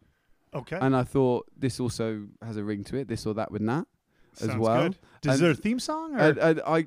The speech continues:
Speaker 2: maybe I should do a jingle.
Speaker 1: Yeah,
Speaker 2: Maybe I
Speaker 1: little
Speaker 2: should get a
Speaker 1: something?
Speaker 2: jingle for this.
Speaker 1: Yeah, yeah.
Speaker 2: Maybe that's some, that's a side project we could work on
Speaker 1: Okay,
Speaker 2: together.
Speaker 1: okay.
Speaker 2: Um, but yeah, this or that, very easy. I give you two options. You gotta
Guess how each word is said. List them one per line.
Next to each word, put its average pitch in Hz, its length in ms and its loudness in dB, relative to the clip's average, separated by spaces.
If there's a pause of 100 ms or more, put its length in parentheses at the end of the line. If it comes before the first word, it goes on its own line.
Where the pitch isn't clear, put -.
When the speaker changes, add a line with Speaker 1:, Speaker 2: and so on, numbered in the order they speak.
Speaker 2:
maybe 185 300 -2
I 202 80 0
should 185 220 -8
do 180 100 0
a 165 60 0
jingle. 120 580 -6
Speaker 1:
Yeah, 156 140 2
Speaker 2:
Maybe - 20 2
I - 20 2
Speaker 1:
little 180 220 2
Speaker 2:
should 160 60 -2
get 180 40 -2
a 185 40 -4
Speaker 1:
something? 143 160 -4
Speaker 2:
jingle 165 260 0
for 127 160 -10
this. 95 180 -4
Speaker 1:
Yeah, 165 100 -2
yeah. 175 220 -2 (220)
Speaker 2:
Maybe 139 260 0
that's 139 160 -2
some, 139 140 -4
that's 123 160 -4
a 123 60 -8
side 127 280 -6
project 110 300 -4
we 110 100 -4
could 110 160 -8
work 104 240 -4
on 101 100 -8
Speaker 1:
Okay, 139 200 -4
Speaker 2:
together. 92 320 -6 (140)
Speaker 1:
okay. 127 240 -8
Speaker 2:
Um, 123 680 -2
but 151 120 2
yeah, 151 160 4
this 165 200 2
or 165 100 2
that, 147 260 0 (440)
very 139 300 2
easy. 135 480 0
I 143 140 -2
give 139 160 -2
you 127 80 -2
two 127 240 0
options. 117 480 -2
You 123 60 -2
gotta 117 400 0